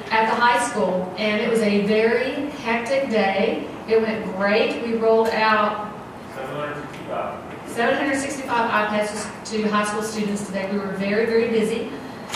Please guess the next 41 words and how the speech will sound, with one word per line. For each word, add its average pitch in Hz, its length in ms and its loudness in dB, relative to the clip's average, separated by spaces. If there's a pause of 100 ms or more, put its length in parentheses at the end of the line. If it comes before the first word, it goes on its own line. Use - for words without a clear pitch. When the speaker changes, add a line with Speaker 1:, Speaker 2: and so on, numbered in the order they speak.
(160)
Speaker 1:
And 208 280 0
we 208 60 2
will 202 120 4
be 202 100 2
back 196 260 0
there 208 220 0
again 208 200 2
tomorrow 202 440 0
and 202 180 0
Wednesday 208 560 -2
to 196 100 -6
finish 196 360 -6
up. 208 280 0
So 214 340 0 (460)
it 226 160 4
went 233 200 2
well, 254 340 6
and 226 260 2 (140)
you'll 254 140 0
notice 269 240 2
the 208 200 -2
dates 233 320 2
up 254 100 -2
on 233 180 0
the 226 60 0
screen. 233 580 -2
Um, 208 280 0
Woodway 233 680 2
is 208 300 4 (1900)
February 233 280 4
seventeenth. 220 580 2
I 202 40 -2
don't 202 160 -4
have 196 160 -4
them 190 80 -6
all 190 140 -2
memorized. 190 440 -6 (240)
And 233 160 -2
again, 247 220 2
that's 226 320 0
tentative, 285 520 0